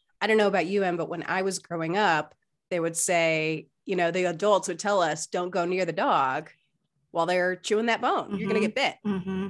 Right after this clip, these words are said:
Speaker 1: And we've, have somehow seemed to have lost that. And that's really a management thing
Speaker 2: Mm.
Speaker 1: of if the dog has a high value resource, then they are in their own space and we're leaving the dog alone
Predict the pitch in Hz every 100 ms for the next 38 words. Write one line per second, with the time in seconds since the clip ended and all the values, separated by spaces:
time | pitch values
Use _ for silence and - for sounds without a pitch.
0 | 208 202 196 196 190 185 175 - _ _
1 | - - 196 208 - 220 196 - 214 214
2 | 208 202 180 170 165 170 _ _ _ _
3 | _ _ - 226 190 180 175 165 _ -
4 | 185 160 160 170 170 - - 113 90 -
5 | _ _ _ _ _ _ _ _ _ -
6 | 196 190 196 202 190 165 175 160 160 143
7 | - 151 - - _ - 190 - 175 170
8 | 160 160 156 - - 190 - 190 180 180
9 | 180 175 170 170 170 160 160 156 226 175
10 | 156 151 - 160 151 147 165 165 160 156
11 | 170 165 156 - 165 160 156 - 180 170
12 | 147 147 - - 165 160 156 156 160 147
13 | 151 143 127 139 131 123 -